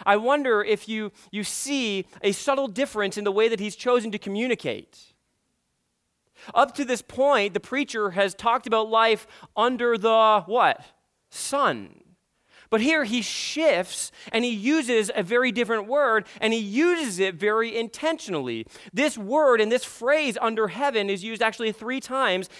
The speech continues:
in the book of Ecclesiastes. And every time what is, what the author is doing is he is telling us that God is somehow involved in this and overseeing this.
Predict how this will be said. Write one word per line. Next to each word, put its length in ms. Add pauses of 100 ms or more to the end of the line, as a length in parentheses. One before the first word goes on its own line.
(140)
in 160
the 80
book 200
of 80
Ecclesiastes. 960 (200)
And 140 (100)
every 460
time 760 (200)
what 240
is, 200 (280)
what 140
the 120
author 240
is 100
doing 260
is 140
he 140
is 100
telling 360
us 80
that 140
God 240
is 100
somehow 380
involved 640
in 200
this 180
and 120
overseeing 920
this. 540